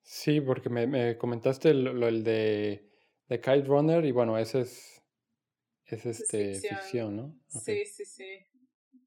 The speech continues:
Speaker 2: Es que antes leía no ficción y ahora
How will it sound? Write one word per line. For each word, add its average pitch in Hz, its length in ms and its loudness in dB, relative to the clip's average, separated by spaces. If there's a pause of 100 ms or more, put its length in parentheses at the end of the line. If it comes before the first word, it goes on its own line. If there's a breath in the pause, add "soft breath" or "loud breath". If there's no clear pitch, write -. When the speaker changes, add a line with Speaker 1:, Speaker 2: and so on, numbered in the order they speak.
(180)
Speaker 2:
Es 233 160 -6
que 269 80 0
antes 262 220 -2
leía 240 440 0
no 226 160 -6
ficción 220 840 -4
y 196 180 -6
ahora 202 360 0